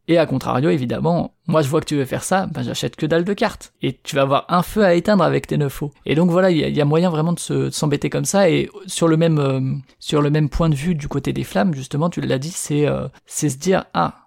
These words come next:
toi tu vas pouvoir les éteindre les flammes parce que t'as huit eaux. » Mais il y a tout pile, euh, huit flammes. Eh ben écoute, je vais les éteindre. Et finalement, t'avais prévu ton tour là-dessus. Eh ben je t'en prive parce que, euh, je le fais avant toi. Et du coup, tous les, les autres ressources que t'as, c'est assez faible et tu vas pas pouvoir en profiter.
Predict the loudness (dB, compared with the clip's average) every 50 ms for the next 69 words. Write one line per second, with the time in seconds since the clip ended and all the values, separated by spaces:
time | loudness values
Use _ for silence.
0 | _ _ _ -4 -4 -4 -2 0 -2 -2 -2 -2 0 0 2 2 0 0 -2 0
1 | 0 -2 -2 -2 -4 -6 -6 -6 -6 -6 -8 -6 -4 -4 -2 -2 -2 -4 -4 -8
2 | -8 -8 -10 -10 -10 -12 -18 _ -8 -4 -2 -2 -2 -4 -6 -10 -10 -8 -4 -2
3 | 0 0 2 0 0 0 -2 -4 -6 -8 -8 -10 _ _ _ _ -12 -8 -8 -8
4 | -8 -8 -8 -6 -4 -4 -4 -4 -6 -8 _ _ -6 -4 -2 -2 -2 -2 -2 -4
5 | -6 -4 -4 -4 -4 -4 -4 -4 -2 0 0 0 0 0 -2 -2 -2 0 -2 0
6 | 0 0 2 0 0 0 0 -2 -2 0 0 -2 -4 -6 -10 -10 -6 -4 -2 -2
7 | -2 -4 -4 -4 -4 -2 0 0 0 2 0 -2 -2 -4 -4 -4 -4 -4 -2 -2
8 | -2 -2 -2 -2 -4 -4 -6 -6 -6 -4 -2 -2 -2 -2 -2 -4 -6 -6 -6 -6
9 | -4 -2 0 2 2 4 2 0 0 -4 -6 -2 -2 -2 -2 -2 -4 -6 -2 0
10 | 2 2 2 0 -2 -6 -6 -6 -6 -6 -4 -2 0 2 2 0 0 -4 -2 -2
11 | -2 -2 -2 -4 -4 -6 -6 -6 -8 -8 -6 -4 -2 -2 -4 -2 -4 -6 -6 -6
12 | -8 -6 0 0 0 0 0 -4 -4 -4 -4 -4 -6 -10 -10 -8 -6 -6 -6 -8
13 | -12 -18 -18 -14 -12 -12 -12